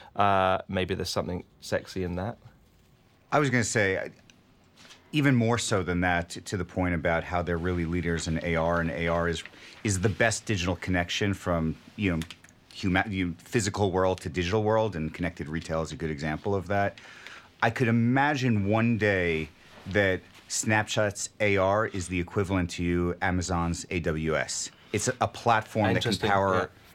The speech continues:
Speaker 2: well beyond the platform.
Speaker 1: Right.
Speaker 2: It's a technology play, and this is maybe, and I, I don't know if this is what they're trying to do, but maybe in a step in that direction where obviously it's just fun now, but as you said, Toby,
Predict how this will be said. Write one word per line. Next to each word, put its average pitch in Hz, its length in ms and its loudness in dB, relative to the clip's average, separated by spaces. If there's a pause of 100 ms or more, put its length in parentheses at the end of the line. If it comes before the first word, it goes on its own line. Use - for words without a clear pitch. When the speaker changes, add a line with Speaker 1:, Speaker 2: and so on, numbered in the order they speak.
(220)
Speaker 2:
well 117 240 4
beyond 107 320 4
the 87 60 -2
platform. 101 520 2
Speaker 1:
Right. 104 120 4
Speaker 2:
It's 85 100 -8
a 90 60 -4
technology 95 640 0
play, 117 380 0 (320)
and 95 100 4
this 95 160 0
is 78 100 -4
maybe, 92 840 2
and 92 120 0
I, 101 220 4
I - 20 2
don't 92 160 0
know 95 200 2
if 95 120 -4
this 104 160 -4
is 95 120 -4
what 107 120 0
they're 104 100 -2
trying 107 220 0
to 95 80 -12
do, 113 240 0 (200)
but 92 80 0
maybe 98 300 2
in 85 60 0
a 82 40 0
step - 320 -2
in 85 80 0
that 82 180 -2
direction 82 480 -2
where 80 240 -2 (180)
obviously 98 340 0
it's - 80 -6
just - 160 -4
fun 98 280 2
now, 78 260 0
but 80 320 -2
as 78 220 -6
you 82 80 -4
said, 78 240 -6
Toby, 78 400 -4